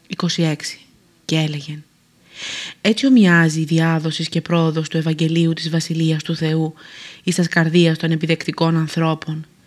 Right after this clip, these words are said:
σαν να ρίψει ένας άνθρωπος των σπόρων επί της γης. Ούτω και ο Κύριος, οι διάκονοί του, οι συνεχίζοντες το έργο του, ρίπτουν εις τας ψυχάς των επιδεκτικών ανθρώπων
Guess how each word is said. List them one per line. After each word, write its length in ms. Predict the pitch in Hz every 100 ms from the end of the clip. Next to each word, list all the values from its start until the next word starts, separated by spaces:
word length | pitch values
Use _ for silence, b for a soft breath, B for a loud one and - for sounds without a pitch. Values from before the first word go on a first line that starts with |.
| B B B B
σαν 160 | -
να 100 | 226
ρίψει 240 | 240 247 247
ένας 240 | 226 185
άνθρωπος 420 | 196 202 196 185
των 120 | 170 170
σπόρων 400 | - 180 185 180
επί 140 | 170
της 180 | 175 196
γης. 400 | 175 156 147 - _ _ _ _ _ _ _ _ _ -
Ούτω 220 | 185 202
και 120 | 196
ο 60 | 175
Κύριος, 680 | 180 190 180 160 156 - - B B
οι 200 | B 185
διάκονοί 600 | 180 175 175 175 165 180
του, 140 | 180 165
οι 40 |
συνεχίζοντες 640 | 160 170 165 190 185 170
το 100 | 160
έργο 360 | 165 165 165 160
του, 240 | 156 160
ρίπτουν 320 | 165 175 175 170
εις 100 | 165
τας 140 | 165
ψυχάς 460 | - 170 - 175 185
των 100 | 175
επιδεκτικών 640 | 160 160 160 160 175 170
ανθρώπων 680 | 165 160 170 170 165 160